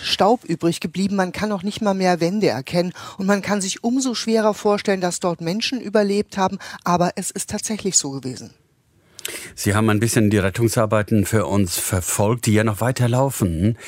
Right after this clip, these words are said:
Speaker 2: Was waren Ihre Eindrücke, die Sie erlebt haben, mitgenommen haben?
Speaker 1: Also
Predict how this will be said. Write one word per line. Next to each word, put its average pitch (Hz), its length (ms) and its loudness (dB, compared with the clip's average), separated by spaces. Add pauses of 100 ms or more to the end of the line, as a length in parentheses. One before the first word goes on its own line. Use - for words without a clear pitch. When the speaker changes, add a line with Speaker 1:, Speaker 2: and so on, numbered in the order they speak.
(220)
Speaker 2:
Was 95 220 -2
waren 120 220 2
Ihre 107 260 2
Eindrücke, 92 500 0
die 80 140 -4
Sie 76 160 -8
erlebt 60 360 -8
haben, 78 200 -4
mitgenommen 69 600 -8
haben? 92 280 -10 (880)
Speaker 1:
Also 185 440 2